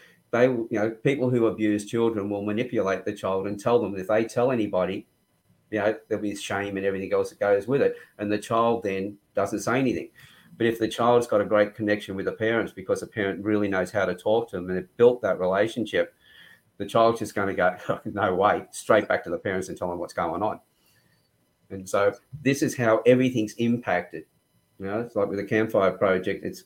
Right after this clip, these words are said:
I created that with a hashtag we together, 'cause everything's connected.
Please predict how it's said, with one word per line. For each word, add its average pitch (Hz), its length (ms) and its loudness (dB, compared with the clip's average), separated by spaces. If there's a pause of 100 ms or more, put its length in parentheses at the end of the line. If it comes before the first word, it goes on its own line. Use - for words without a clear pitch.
I 98 100 0
created 107 480 2
that 95 160 0
with 90 80 0
a 90 60 0
hashtag 98 460 -2
we 95 280 -6
together, 95 460 -4 (260)
'cause - 260 -6
everything's 117 440 6
connected. 90 520 -8